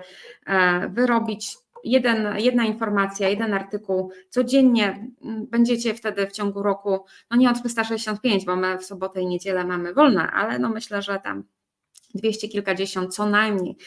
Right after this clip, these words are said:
tych artykułów będziecie do przodu przed wszystkimi tymi, którzy nic nie czytają, którzy po prostu,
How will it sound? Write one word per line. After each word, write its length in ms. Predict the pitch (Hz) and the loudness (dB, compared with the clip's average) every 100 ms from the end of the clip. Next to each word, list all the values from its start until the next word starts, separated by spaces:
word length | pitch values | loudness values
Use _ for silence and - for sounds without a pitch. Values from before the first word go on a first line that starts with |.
| - - | -20 -10
tych 160 | 240 226 | -6 -4
artykułów 580 | 214 214 - 220 208 | -4 -6 -2 -2 -2
będziecie 420 | - 196 202 214 202 | -2 -2 -2 -6 -6
do 120 | 190 | -8
przodu 380 | - 202 185 185 | -6 -6 -4 -4
przed 340 | - 247 247 | -2 -4 -4
wszystkimi 800 | - 262 254 247 - - 214 202 | -2 2 2 0 -10 -4 -2 -2
tymi, 260 | 208 196 190 | 0 0 0
którzy 260 | - 185 | -6 -4
nic 180 | 190 226 | -4 -2
nie 100 | 226 | -4
czytają, 440 | - 196 190 185 | -6 0 2 2
którzy 240 | 190 - - | -2 -8 -12
po 100 | 202 | -14
prostu, 400 | - 190 - | -12 -12 -10